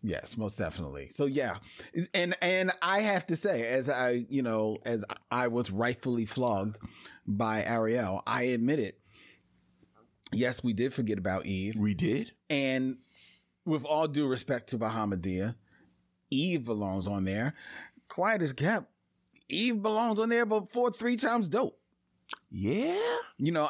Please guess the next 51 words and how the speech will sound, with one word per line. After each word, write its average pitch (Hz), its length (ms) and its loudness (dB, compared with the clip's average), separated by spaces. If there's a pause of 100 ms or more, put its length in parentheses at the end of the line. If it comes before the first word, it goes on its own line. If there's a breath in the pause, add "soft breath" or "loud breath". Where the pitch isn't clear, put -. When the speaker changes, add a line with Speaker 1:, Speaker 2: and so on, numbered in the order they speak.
Speaker 1:
I 180 100 2
can 214 180 -2
see 233 280 0
Schoolie 208 560 0
D 190 280 0
from 180 240 -2
a 147 60 0
historic 147 640 0
point 254 220 0
of 247 80 2
view. 269 320 0 (520 loud breath)
Speaker 2:
I 170 80 2
mean, 240 480 4
y-, 233 140 0
you 240 140 0
know, 214 160 4
Three 202 300 -2
Times 208 400 2
Dope 214 340 2 (100)
is 135 360 -2
sort 160 320 0
of 151 100 -2
that, 135 280 2
that 147 200 0
it, 123 240 -2
it, 139 200 -2
they 151 100 0
kinda 151 240 0
hew 170 380 -2
that 131 240 0
line 131 480 2
now. 69 100 -2 (280)
Speaker 1:
I 175 100 0
don't 208 160 2
know, 208 160 2
man. 190 120 0 (160 loud breath)
See, 214 300 0
Speaker 2:
Because, 165 340 2
see, 190 180 2
now 196 300 4
once 180 260 2
you 165 80 -2
put 151 280 0
Eve 214 320 2
on 147 200 4
there, 120 140 2
I 123 80 4
go 131 200 2
back 131 320 2
to 131 120 -2
what 117 260 0